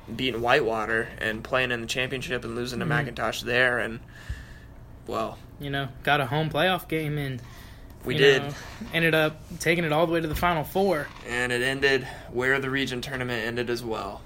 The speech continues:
Speaker 2: To McIntosh. But
Speaker 1: Lost to McIntosh, Final Four, three games, or three matches to none, I believe.
Speaker 2: Mm-hmm.
Speaker 1: So
Speaker 2: Yeah, because that one was a
Speaker 1: Right.
Speaker 2: best of five.
Speaker 1: Best of five. Mm-hmm.
Speaker 2: But, uh, I mean,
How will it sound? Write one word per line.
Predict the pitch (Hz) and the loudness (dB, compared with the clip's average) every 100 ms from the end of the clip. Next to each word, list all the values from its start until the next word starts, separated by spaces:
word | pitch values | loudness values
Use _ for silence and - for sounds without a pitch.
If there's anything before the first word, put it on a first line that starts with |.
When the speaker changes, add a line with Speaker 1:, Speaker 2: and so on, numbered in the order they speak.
| - | -8
Speaker 2:
To | - | -4
McIntosh. | 147 131 131 131 123 117 - - - - - - | -2 -2 -4 -6 -6 -6 -10 -14 -16 -18 -10 2
But | |
Speaker 1:
Lost | 127 139 - | 4 4 2
to | |
McIntosh, | 143 139 139 135 131 131 | 4 4 4 2 2 2
Final | - 127 135 127 | 0 0 0 -2
Four, | 131 123 123 113 - - - - - - - | 0 2 2 0 -2 -10 -16 -16 -16 -16 -14
three | - 131 127 | -6 -2 0
games, | 123 120 120 - - | 0 0 -2 -6 -4
or | 110 110 - 135 | -4 -6 -8 -2
three | 131 127 | 0 0
matches | 120 120 127 143 139 127 | 0 0 2 0 -2 -2
to | - | -4
none, | 139 139 143 | -2 -2 -2
I | 143 | -4
believe. | 139 143 160 170 | -4 -2 0 0
Speaker 2:
Mm-hmm. | 151 - - - - - - | -4 -10 -16 -16 -16 -12 -6
Speaker 1:
So | - 101 58 - - - | -4 -4 -6 -10 -14 -4
Speaker 2:
Yeah, | 190 156 | 0 2
because | 143 147 147 131 | 0 -2 -2 0
that | 139 135 | -2 -2
one | 131 | -4
was | 131 120 | -6 -6
a | 120 - - | -6 -8 -10
Speaker 1:
Right. | - 107 | -6 -4
Speaker 2:
best | 127 - | -4 -4
of | |
five. | - 147 | -4 -4
Speaker 1:
Best | - - | -2 -4
of | - | -4
five. | - 117 - - - | -6 -6 -8 -12 -14
Mm-hmm. | 123 135 | -12 -2
Speaker 2:
But, | 151 180 | 2 2
uh, | 170 | 2
I | 175 | 2
mean, | 180 160 | 0 0